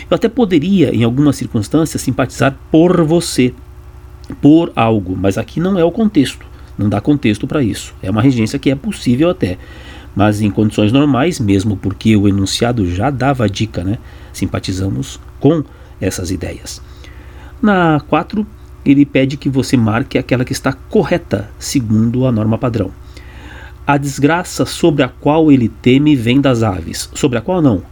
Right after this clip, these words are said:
a qual ele teme. Temer é temer X, então a desgraça que ele teme. A fuga das aves é um fato do qual ele se preocupa?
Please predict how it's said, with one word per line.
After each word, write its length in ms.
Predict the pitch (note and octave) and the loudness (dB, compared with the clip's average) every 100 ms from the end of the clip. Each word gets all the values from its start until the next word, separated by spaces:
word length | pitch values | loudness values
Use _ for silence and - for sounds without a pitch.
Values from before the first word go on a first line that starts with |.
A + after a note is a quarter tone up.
| - | -12
a 60 | |
qual 320 | - - E3+ | -6 0 2
ele 120 | B2+ F#2+ | 2 0
teme. 380 | G#2 F#2+ F2 - - | -2 -4 -6 -14 -6
Temer 280 | G#2 A#2+ F#3 | 0 2 2
é 40 | |
temer 280 | E3+ C3+ A2 | 2 2 0
X, 380 | - C3 G#2 - | 0 0 0 -8
então 240 | A2 A2+ | -4 -2
a 60 | G#2+ | -2
desgraça 520 | - - A#2+ - - | -4 -4 -4 -4 -8
que 220 | - A2 | -2 2
ele 140 | A2 | 2
teme. 360 | F#2 - F2+ - - - - - - - - - - | 0 0 -2 -4 -16 -20 -20 -20 -20 -20 -18 -10 -8
A 80 | |
fuga 260 | A#2+ - F3+ | -6 -4 -2
das 220 | B2 B2 | -2 -2
aves 420 | A#2+ C3 D3 D#3+ - | -2 -2 -2 -4 0
é 80 | C3+ | 0
um 120 | B2+ | 0
fato 440 | - - A2+ - | -2 -6 -4 -2
do 140 | C#3+ D3+ | 0 0
qual 360 | - B2 D3 - | 0 0 0 0
ele 180 | B2 | 0
se 100 | A#2 | -2
preocupa? 600 | - F#2+ - D#3+ - - | -2 -2 2 2 2 -8